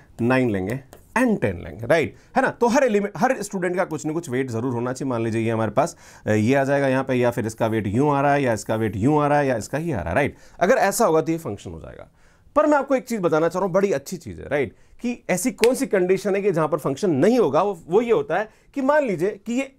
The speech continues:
वन नंबर का अटेंडेंस का स्टूडेंट है, इसका वेट हो गया ट्वेंटी फ़ाइव, और by chance आपसे ये बोल दे कि भाई साहब इसका वेट अट्ठाईस किलो और हो रहा है, राइट?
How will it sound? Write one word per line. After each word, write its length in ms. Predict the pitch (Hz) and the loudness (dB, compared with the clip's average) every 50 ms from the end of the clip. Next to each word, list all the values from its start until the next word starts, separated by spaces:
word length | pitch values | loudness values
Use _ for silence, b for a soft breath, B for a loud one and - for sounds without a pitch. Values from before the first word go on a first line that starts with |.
| _ _ _ 220 | _ _ _ -4
वन 200 | 175 208 269 269 | 0 2 2 4
नंबर 300 | 247 233 208 196 202 196 | 2 2 2 2 0 0
का 140 | - 202 190 | 2 0 0
अटेंडेंस 380 | 170 - 180 180 175 170 165 | 0 0 -2 0 0 -2 -2
का 160 | - - 151 | -2 -4 -4
स्टूडेंट 380 | 143 - - 160 143 127 120 135 | -4 -4 -6 -4 -4 -2 0 0
है, 60 | 156 | -2
इसका 320 | 151 - 196 - - 226 202 | -2 -2 -6 -2 0 0 2
वेट 240 | 175 196 208 - | 4 2 2 2
हो 80 | 196 185 | 2 2
गया 120 | 180 208 | 2 2
ट्वेंटी 320 | - 202 208 202 208 233 240 | 2 2 0 2 2 2 0
फ़ाइव, 220 | - 175 104 73 - - - b b b b b b b b b | 0 -4 -8 -8 -12 -18 -20 b b b b b b b b b
और 120 | 247 285 233 | 0 2 2
by 200 | 220 226 226 - | 2 2 2 2
chance 220 | 254 262 240 233 | 2 2 4 4
आपसे 260 | 220 214 196 196 233 | 2 2 0 -2 -2
ये 80 | 233 226 | -2 2
बोल 220 | 202 214 214 208 | 2 2 2 2
दे 80 | 202 220 | 0 -2
कि 80 | 208 | 0
भाई 160 | 190 180 170 160 | 2 0 0 4
साहब 200 | - 208 196 196 | 2 2 2 2
इसका 240 | 175 - - 196 | -2 -2 0 0
वेट 220 | 185 175 196 190 - | 0 0 -2 -6 -6
अट्ठाईस 420 | - - - _ - 208 196 - | -10 -10 -10 _ -8 -8 -8 -6
किलो 240 | - 208 190 185 190 | -8 -8 -6 -4 -2
और 140 | 202 214 175 | -2 -2 -2
हो 100 | 120 95 | -4 -6
रहा 120 | 80 76 | -8 -10
है, 100 | 71 71 - | -10 -4 -2
राइट? 240 | 139 156 131 107 | 0 0 0 -2